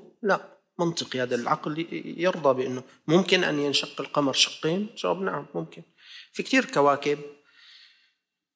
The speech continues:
باصطدامها مع بعضها البعض تمزقت،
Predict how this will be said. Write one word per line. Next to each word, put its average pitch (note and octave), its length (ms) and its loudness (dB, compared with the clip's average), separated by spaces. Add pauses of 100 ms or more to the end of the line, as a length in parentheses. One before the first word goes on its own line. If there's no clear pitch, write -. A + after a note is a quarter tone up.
(500)
باصطدامها D#3 720 6
مع C3 160 0
بعضها C#3 340 0
البعض D3+ 260 -6
تمزقت، D#3+ 800 0